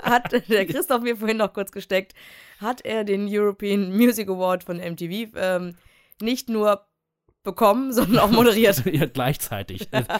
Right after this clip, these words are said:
Speaker 2: Ich hab mich damals schon gefragt, „Hm, was hat der Timberlake mit Europa zu tun?“ <laughs>
Speaker 1: Naja, gut, da waren ja auch andere Leute, die nicht unbedingt von hier sind. Äh,
Speaker 2: Ja.
Speaker 1: „Die Europäer sagen, wir mögen dich.“ Also zweitausendsechs haben sie es gesagt. Ich mein,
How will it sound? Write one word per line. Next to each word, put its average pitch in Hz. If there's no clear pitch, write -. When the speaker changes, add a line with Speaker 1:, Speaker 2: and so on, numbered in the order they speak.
Speaker 2:
Ich -
hab 165
mich 143
damals 160
schon 160
gefragt, 147
„Hm, 90
was 127
hat -
der 156
Timberlake 190
mit 190
Europa 175
zu -
tun?“ 82
<laughs> 214
Speaker 1:
Naja, 202
gut, 185
da 160
waren 160
ja 160
auch 160
andere 160
Leute, 151
die 151
nicht 147
unbedingt 165
von 160
hier 156
sind. 151
Äh, 160
Speaker 2:
Ja. -
Speaker 1:
„Die 240
Europäer 220
sagen, 147
wir 147
mögen 139
dich.“ -
Also 165
zweitausendsechs 180
haben 160
sie 156
es -
gesagt. -
Ich -
mein, 220